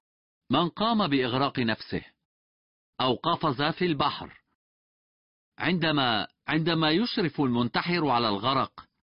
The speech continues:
حينها ستتضح له جميع الحقائق. من انتحر بإلقاء نفسه في البحر، عذبه الله يوم القيامة بعذاب الغرق بمثل ما انتحر،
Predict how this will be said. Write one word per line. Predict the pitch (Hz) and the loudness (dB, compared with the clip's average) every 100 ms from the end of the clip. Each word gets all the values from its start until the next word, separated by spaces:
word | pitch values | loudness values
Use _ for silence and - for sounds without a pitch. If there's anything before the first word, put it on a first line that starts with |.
| _ _ _ _ _ _ | _ _ _ _ _ _
حينها | - 214 220 143 123 110 92 - | -4 0 2 2 2 0 -2 -6
ستتضح | 170 156 - - 196 170 165 | -6 -2 -4 -2 -2 -2 0
له | 170 165 147 | 0 2 0
جميع | 147 185 208 | 0 0 0
الحقائق. | 156 131 - 98 90 - - _ - | -2 -4 -4 -6 -6 -10 -20 _ -2
من | 156 | 0
انتحر | 180 175 240 233 208 | 2 0 -2 0 0
بإلقاء | 147 147 139 185 165 | 2 0 0 -2 0
نفسه | 175 202 175 143 | 0 -2 0 0
في | 143 | 2
البحر، | 131 151 170 147 117 - _ _ _ _ - | 0 0 -2 -4 -6 -10 _ _ _ _ -6
عذبه | 135 143 202 226 202 135 | -2 -2 -2 -2 0 0
الله | 135 180 151 143 | 2 2 2 2
يوم | 151 143 | 2 2
القيامة | 131 - 156 202 202 190 | -2 -2 -2 0 2 0
بعذاب | 165 131 123 127 185 175 | 0 0 0 0 0 2
الغرق | 151 117 123 107 - - _ - | 0 0 0 -2 -4 -14 _ -4
بمثل | 151 240 262 - 196 | 0 2 0 0 0
ما | 147 | 2
انتحر، | 117 - 82 78 - | 0 -2 -8 -10 -16